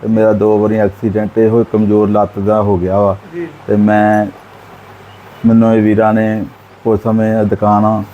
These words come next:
Speaker 1: ਸੰਯੋਗ ਦਿੱਤਾ ਸੀ ਤੇ ਉਹ 'ਚ ਮੈਂ ਆਪਦਾ ਜੀਵਨ ਗੁਜ਼ਾਰਾ ਕਰਨ ਡਿਆ ਵਾਂ। ਤੇ ਮੈਨੂੰ ਹੁਣ ਇਹ 'ਚ ਬੜੀ ਮੁਸ਼ਕਲ ਆਉਂਦੀ ਆ। ਮੈਂ ਆਪਦਾ ਧੀਆਂ ਪੁੱਤਾਂ ਨੂੰ ਲੈ ਕੇ ਵੀ ਇੱਥੇ ਬਹਿਨਾ ਵਾਂ।
Speaker 2: ਜੀ।
Speaker 1: ਤੇ ਜਦੋਂ ਬੱਤੀ ਬੁੱਤੀ ਚੱਲ ਜਾਂਦੀ ਆ, ਤੁਹਾਨੂੰ ਪਤਾ ਵੀ ਗਰਮੀ ਦਾ ਮੌਸਮ ਆ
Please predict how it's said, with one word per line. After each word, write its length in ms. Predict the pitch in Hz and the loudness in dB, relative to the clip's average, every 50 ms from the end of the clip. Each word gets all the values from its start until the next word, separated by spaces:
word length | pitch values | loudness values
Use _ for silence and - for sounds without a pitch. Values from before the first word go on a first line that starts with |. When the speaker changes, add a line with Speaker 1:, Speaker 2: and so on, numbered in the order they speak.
| - - | -14 -6
Speaker 1:
ਸੰਯੋਗ 320 | 110 98 98 104 104 104 107 | -2 0 2 2 2 2 2
ਦਿੱਤਾ 400 | 101 104 95 - - 113 107 104 | 0 0 -2 0 0 0 0 0
ਸੀ 240 | - 113 107 98 98 - - - - - - 165 | -2 -4 -4 -4 -6 -10 -18 -20 -20 -20 -16 -12
ਤੇ 60 | 180 | -4
ਉਹ 160 | - 117 120 | -2 0 0
'ਚ 100 | 104 - | 0 0
ਮੈਂ 220 | 117 113 113 110 110 | 2 2 2 2 2
ਆਪਦਾ 400 | 107 104 101 98 98 107 107 104 | 2 0 0 0 0 0 0 0
ਜੀਵਨ 520 | 104 104 95 - - - 104 110 107 110 101 | -2 -4 -6 -10 -12 -8 -6 -6 -6 -4 -4
ਗੁਜ਼ਾਰਾ 320 | 104 101 104 101 104 104 | -2 0 0 0 0 -2
ਕਰਨ 360 | 98 101 101 95 92 98 95 | -2 -2 -2 -2 -2 -2 0
ਡਿਆ 180 | 101 110 113 117 | 0 0 0 0
ਵਾਂ। 140 | 117 113 110 - - - - - - - - | -2 -2 -4 -6 -14 -20 -20 -20 -20 -14 -4
ਤੇ 60 | - 107 | -2 0
ਮੈਨੂੰ 380 | 101 104 107 110 110 113 110 | 0 2 2 0 0 0 0
ਹੁਣ 400 | 104 110 110 104 107 107 107 107 101 - - - - - - | 0 0 0 0 0 0 -2 -2 -4 -10 -20 -20 -14 -4 0
ਇਹ 120 | 120 120 | 0 0
'ਚ 180 | 120 - - 123 | 0 0 -2 0
ਬੜੀ 400 | 113 113 107 107 110 107 110 107 | 0 2 0 0 0 0 0 0
ਮੁਸ਼ਕਲ 440 | 107 107 104 98 - - 113 107 | 0 0 -2 -4 -4 -4 -2 0
ਆਉਂਦੀ 440 | 107 107 104 107 104 98 113 113 113 | 0 0 0 0 0 0 2 2 2
ਆ। 140 | 113 110 110 | 2 2 2
ਮੈਂ 280 | 110 110 110 107 113 113 | 0 0 -2 0 0 0
ਆਪਦਾ 520 | 110 107 107 104 98 113 113 110 113 104 - - - - - - - - - | 2 0 0 0 0 0 0 0 0 -2 -6 -16 -20 -20 -20 -20 -20 -6 -2
ਧੀਆਂ 220 | 120 117 113 107 | 0 0 2 0
ਪੁੱਤਾਂ 360 | 98 - 110 101 - 120 113 | 0 -2 -6 -4 -2 -2 0
ਨੂੰ 120 | 117 117 120 | 2 2 2
ਲੈ 80 | 117 | 2
ਕੇ 200 | 110 101 - 120 | 0 0 0 0
ਵੀ 120 | 117 120 120 | 2 2 2
ਇੱਥੇ 240 | 107 - - 123 110 | 0 0 -2 -2 -2
ਬਹਿਨਾ 360 | 98 104 107 110 117 120 120 | 0 0 2 2 2 2 2
ਵਾਂ। 200 | 117 113 110 107 104 - - - 180 | 0 0 -2 -4 -8 -14 -20 -16 -12
Speaker 2:
ਜੀ। 140 | 180 170 165 - - - - | -12 -12 -12 -14 -20 -16 -6
Speaker 1:
ਤੇ 80 | - 107 | -4 -2
ਜਦੋਂ 400 | 101 110 117 117 117 117 117 113 | 0 0 0 2 2 2 2 0
ਬੱਤੀ 340 | 107 101 107 - - 120 110 | 0 0 -2 -2 0 -2 0
ਬੁੱਤੀ 320 | 104 110 107 - - 117 | 0 -2 -4 -2 -4 -6
ਚੱਲ 220 | 104 - 117 107 | -4 0 0 0
ਜਾਂਦੀ 400 | 104 98 110 110 107 104 117 120 | 0 0 -2 -2 0 2 2 2
ਆ, 100 | 113 110 | 2 2
ਤੁਹਾਨੂੰ 260 | 110 - 120 110 110 104 | 0 0 -2 -2 -2 -2
ਪਤਾ 280 | - 110 107 113 113 | -2 -2 0 0 2
ਵੀ 100 | 113 117 107 | 2 2 2
ਗਰਮੀ 340 | 101 107 104 104 104 107 | 0 0 0 0 0 0
ਦਾ 140 | 104 110 113 | 0 0 0
ਮੌਸਮ 400 | 110 107 104 101 98 123 123 123 | 2 0 0 -2 -2 0 0 0
ਆ 160 | 120 113 107 | 0 0 -4